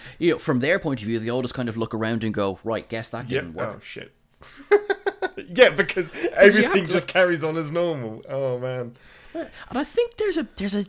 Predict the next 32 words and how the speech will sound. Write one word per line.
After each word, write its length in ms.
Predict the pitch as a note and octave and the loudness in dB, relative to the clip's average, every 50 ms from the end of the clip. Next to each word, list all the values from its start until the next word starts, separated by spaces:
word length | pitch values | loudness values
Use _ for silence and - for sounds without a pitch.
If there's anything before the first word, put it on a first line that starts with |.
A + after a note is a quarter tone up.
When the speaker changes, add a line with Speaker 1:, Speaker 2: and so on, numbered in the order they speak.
| - - | -4 -4
Speaker 1:
there's 160 | - F#3+ F3 | -4 -2 -2
a 80 | F3+ E3+ | -2 -4
scene 640 | - - - - A3+ C4+ D4+ C4+ B3+ B3 A3 - - _ _ - | -4 -4 -4 -4 -2 0 2 2 2 2 0 -2 -6 _ _ -12
in, 160 | E3 E3+ D#3+ - _ _ _ _ _ _ _ _ _ _ _ _ _ _ _ _ - - - - - - | -12 -12 -12 -12 _ _ _ _ _ _ _ _ _ _ _ _ _ _ _ _ -20 -20 -20 -14 -8 -2
no, 300 | A#2+ B2+ C3 B2 A2 G#2+ | 0 2 2 2 2 0
no, 240 | A2+ A#2 A2+ A2 G#2 | 0 0 0 0 0
there 160 | A2 A2 A2 | 0 0 -2
isn't. 140 | G2+ - F#2 | -2 -2 -4
I 40 | |
was 80 | F#2 - | -4 0
gonna 120 | - E3+ | 0 0
say 140 | E3 - D3+ | 2 2 0
scene 260 | B2 - - C3+ C3 | 0 0 0 2 2
in 100 | B2 A2+ | 2 2
Speaker 2:
I 20 | G#2 | 2
Speaker 1:
Genesis. 180 | A2+ - G2+ D3+ | 0 0 2 2
Speaker 2:
know 80 | D#3 E3 | 2 2
what 120 | D3+ C3+ | 2 2
you're 100 | B2 A#2 | 2 2
Speaker 1:
No, 80 | A2 G#2+ | 4 2
Speaker 2:
thinking 180 | D3+ C#3+ - C3 | 2 0 -2 -2
Speaker 1:
the 60 | B2 | 0
future 320 | B2 C#3+ D#3+ - - D3 | 2 2 2 2 0 -4
Speaker 2:
of. 60 | B2+ - | -4 -2
Speaker 1:
ends 380 | C3+ C3+ B2+ A#2 A2 A2 G#2 - | 0 2 2 2 2 2 2 4
when 240 | B2 B2 A#2+ A#2+ A#2 | 4 6 6 6 4
Reese 260 | A#2+ A#2+ A2+ A2+ A#2+ A#2+ | 2 2 2 0 0 -2
comes 260 | A#2 B2 A#2+ A2 G#2+ | -2 -2 0 0 0
back. 320 | - A#2 G#2+ G2+ - - | 0 0 0 0 -2 -2
Speaker 2:
Exactly, 80 | A#2 A2+ | -8 -8
that's 280 | - A#2+ A2 A2 - B2+ | -8 -8 -8 -8 -10 -12
it. 200 | A#2 A2+ - | -12 -12 -14